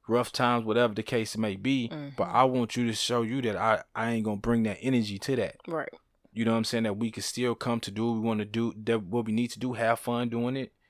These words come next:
Speaker 1: You know what I'm saying? Because the thing of it is, is like, we have great times together and we
Speaker 2: Mm-hmm.
Speaker 1: enjoy each other, which is, which is amazing. I don't want nothing to interrupt that. So I try to do my due diligence, you know what I'm saying, to make sure all that is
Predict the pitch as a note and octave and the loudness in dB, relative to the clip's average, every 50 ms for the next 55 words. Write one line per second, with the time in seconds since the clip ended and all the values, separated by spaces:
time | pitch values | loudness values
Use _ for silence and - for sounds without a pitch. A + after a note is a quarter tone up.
0 | _ _ _ _ _ - - A#2+ A#2+ A#2+ A#2 A#2+ A#2+ A#2 - B2+ B2 B2 B2 B2 | _ _ _ _ _ -8 -2 0 2 4 4 2 2 0 0 -2 0 0 -2 -2
1 | A#2+ A#2+ A#2+ - _ _ _ _ - B2 B2 A#2 C3+ A#2+ A2+ G#2+ - - B2+ B2+ | -4 -6 -8 -10 _ _ _ _ -8 -4 0 2 2 2 2 0 -2 -2 0 0
2 | B2 A#2 A2+ G#2+ G2 G#2 A#2 C#3 D3 C#3+ C3 A#2 G#2+ G#2+ A2 G#2+ G#2+ G#2 F2 - | 0 0 0 0 0 0 0 2 2 2 0 0 -2 0 2 2 2 0 -4 -8
3 | _ _ _ _ _ _ - F#2 A#2 C3 C3 B2+ A#2 B2 B2+ A#2+ A#2 A2 G#2 A2+ | _ _ _ _ _ _ -6 -2 0 0 2 0 0 0 0 0 0 0 2 2
4 | A2+ A2+ G2+ - B2 B2+ C3+ C3 A#2+ - A2 G#2 G#2+ G2+ G2 F#2+ - - - - | 2 2 0 0 0 0 0 0 -2 -4 -6 -4 -2 -2 -2 -4 -8 -12 -12 -10
5 | - - - G#2+ A2 A#2+ A#2 A2 G2+ G2+ G2+ A2+ B2 C3+ C3+ B2+ A#2+ - - B2 | -6 -4 -2 0 0 2 2 2 0 0 0 2 2 2 2 0 -2 -2 -2 -2
6 | A2+ G#2+ G#2 G#2+ A#2 A2+ - G#2+ G#2 G2 F#2 - A2+ A#2 A2+ G#2+ G2+ G2+ G2 G2+ | 0 -2 -2 -2 -4 -4 -4 -6 -6 -8 -8 -6 -6 -4 -4 -4 -4 -4 -2 0
7 | A#2 C3+ C#3 A#2+ A2 G2 - G#2 A#2 B2+ B2+ A#2 A2+ G#2 G#2+ G#2 G#2+ A#2 A2 - | 2 2 2 2 0 -4 -4 -2 -2 -2 0 -2 -2 -2 -2 -2 -2 -2 -2 -2
8 | G#2+ G#2+ - - - A2+ - - G2+ G#2+ C3 C#3+ - - A2 G2 E2+ - - _ | -4 -4 -4 -6 -6 -8 -8 -6 -2 0 0 0 0 -2 -4 -4 -4 -6 -10 _
9 | _ _ _ _ _ _ _ - - - B2+ A#2 A2+ G#2+ G2+ F#2+ - _ _ _ | _ _ _ _ _ _ _ -10 -2 0 2 2 2 0 -2 -4 -8 _ _ _
10 | _ _ _ - B2+ B2+ - B2 A2+ A2+ A2+ A2 A#2 G#2 G2 A2 C#3 F3 E3+ D3 | _ _ _ 0 0 2 2 2 0 0 0 -2 -2 0 4 4 4 4 4 2
11 | B2+ A2 A2 G#2+ A2+ A2 G#2+ G#2 F#2+ G2+ G2+ G2+ - - - - _ _ _ _ | -2 -2 0 0 0 0 0 0 -2 -4 -6 -8 -8 -10 -16 -18 _ _ _ _
12 | _ _ _ _ _ _ _ _ - A#2+ B2 A#2 A#2 A2+ G#2+ - - A#2 A2 G#2+ | _ _ _ _ _ _ _ _ -2 2 2 4 4 4 2 0 0 0 0 0
13 | G#2+ G#2 G2+ G2+ G2 G#2 - _ _ - B2+ A2+ A2+ A2 G#2 - - A2+ - - | -2 -2 -4 -6 -8 -10 -14 _ _ -4 -2 0 0 0 -2 -2 -2 -2 0 2
14 | G#2+ G#2+ G#2 G#2 G#2 G#2+ G#2 G#2 G#2 F#2+ F#2+ - - | 4 4 4 4 2 0 -2 -2 -4 -6 -8 -10 -12